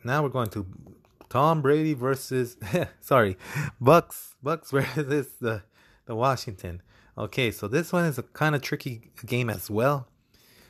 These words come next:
Uh, Tom Brady, when he enters the playoff, he's has a massive,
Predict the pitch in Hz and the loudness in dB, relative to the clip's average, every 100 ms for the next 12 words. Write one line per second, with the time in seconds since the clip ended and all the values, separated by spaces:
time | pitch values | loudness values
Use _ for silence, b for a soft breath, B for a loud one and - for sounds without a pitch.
0 | b - 101 98 - 156 135 123 147 165 | b -2 -2 -2 0 0 2 0 0 -2
1 | 135 104 139 147 143 139 110 110 - 127 | -4 -4 -2 -2 0 -2 0 -2 -2 0
2 | 139 135 127 - 135 - - _ _ - | 2 0 -4 -8 -8 -8 -20 _ _ -6
3 | 117 101 104 123 147 - 120 104 98 | -4 -4 -2 0 0 -2 -4 -6 -8